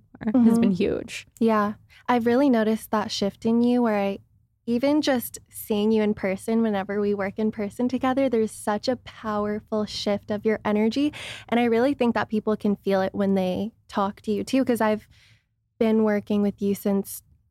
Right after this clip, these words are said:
Speaker 2: twenty, I think the very end, tail end of <laughs> coronavirus.
Speaker 1: Yeah.
Speaker 2: And so I've seen this whole transformation. I feel like even stepping into motherhood, like you were saying, being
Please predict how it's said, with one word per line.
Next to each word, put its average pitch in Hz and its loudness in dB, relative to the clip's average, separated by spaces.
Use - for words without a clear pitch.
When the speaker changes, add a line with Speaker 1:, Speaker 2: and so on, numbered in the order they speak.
Speaker 2:
twenty, 202 0
I 214 -2
think 285 0
the 220 0
very 208 0
end, 202 0
tail 196 -2
end 240 2
of 311 -4
<laughs> - -20
coronavirus. 262 0
Speaker 1:
Yeah. 233 2
Speaker 2:
And 302 4
so 311 2
I've 285 2
seen 294 2
this 294 2
whole 262 2
transformation. 240 2
I 220 0
feel 220 0
like 214 0
even 208 0
stepping 208 -2
into 208 -2
motherhood, 202 -2
like 196 -6
you 202 -4
were 202 -4
saying, 196 -4
being 190 -6